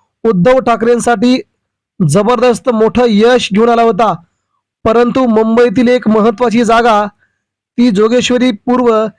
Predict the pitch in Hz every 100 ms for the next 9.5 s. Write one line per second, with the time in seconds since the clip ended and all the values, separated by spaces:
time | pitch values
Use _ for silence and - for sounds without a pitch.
0 | _ _ _ 190 214 240 214 208 240 208
1 | 247 - _ _ _ _ _ _ _ -
2 | 220 240 254 254 240 - 226 254 240 -
3 | 226 185 220 247 170 156 _ _ _ -
4 | 196 220 233 233 254 262 240 160 208 202
5 | 247 220 - _ _ _ - 226 233 254
6 | 247 247 - 160 214 262 247 233 247 247
7 | 254 247 226 226 247 247 202 202 _ _
8 | _ _ _ _ _ _ _ - - -
9 | 240 247 247 254